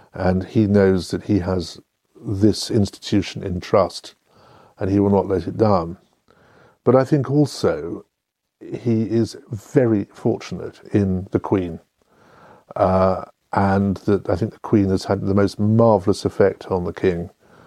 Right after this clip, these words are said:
in the, what is it now, nearly eighteen years that they've been married. And she's a very down-to-earth person. She's enormously popular. When people meet her, they instantly like her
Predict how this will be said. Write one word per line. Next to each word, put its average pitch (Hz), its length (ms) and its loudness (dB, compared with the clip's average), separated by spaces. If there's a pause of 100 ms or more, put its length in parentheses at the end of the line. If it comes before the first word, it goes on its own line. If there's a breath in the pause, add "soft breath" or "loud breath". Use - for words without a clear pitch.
(200 soft breath)
in 92 320 2
the, 90 360 0
what 95 260 2
is 85 120 -6
it 87 140 -6
now, 90 120 0
nearly 92 280 -4
eighteen 95 460 0
years 90 220 2
that 87 80 -2
they've 90 180 0
been 87 160 -4
married. 87 400 -4 (1000 soft breath)
And 95 600 0
she's 101 280 0
a 98 60 2
very 117 280 4
down-to-earth 98 640 2
person. 98 520 -2 (540 soft breath)
She's - 260 -4
enormously 104 580 2
popular. 98 380 0
When 98 140 2
people 101 280 -4
meet 101 320 -2
her, 101 140 2
they 92 180 -2
instantly 98 540 -4
like 92 320 -2
her 92 220 -6